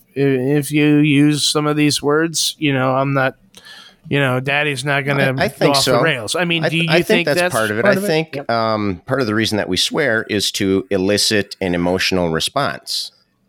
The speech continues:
Speaker 2: or to an, express an
Speaker 1: Yeah.
Speaker 2: emotional response of our own, right? And so, um,
Speaker 1: Right.
Speaker 2: if they know that it's not going to elicit that response, I mean, come on, let's be honest. You know, a ten-year-old kid,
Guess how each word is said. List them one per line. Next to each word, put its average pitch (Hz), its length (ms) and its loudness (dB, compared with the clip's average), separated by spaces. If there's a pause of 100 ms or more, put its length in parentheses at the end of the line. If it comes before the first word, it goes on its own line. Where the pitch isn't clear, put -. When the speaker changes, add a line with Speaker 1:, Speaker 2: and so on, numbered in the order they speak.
(540)
Speaker 2:
or 160 200 4
to 151 200 0
an, 120 80 0
express 123 520 0
an 113 40 -2
Speaker 1:
Yeah. 110 40 2
Speaker 2:
emotional 104 480 2
response 92 500 -2
of 82 100 -4
our 90 220 0
own, 80 180 -4 (280)
right? 90 240 0 (400)
And 95 160 0
so, 95 500 0 (420)
um, 90 480 0
Speaker 1:
Right. 107 200 -10
Speaker 2:
if 104 180 -2
they 98 260 -2
know 120 400 2
that 92 160 0
it's 87 160 -4
not 123 320 -2
going 92 200 0
to 82 100 0
elicit 80 340 0
that 76 160 -2
response, 78 500 -4
I - 20 -8
mean, 180 280 0
come 190 140 -2
on, 90 180 -2
let's 131 140 -4
be 127 160 0
honest. 85 300 -2
You 95 80 -2
know, 85 80 0
a 80 40 -6
ten-year-old 113 600 -2
kid, 113 360 0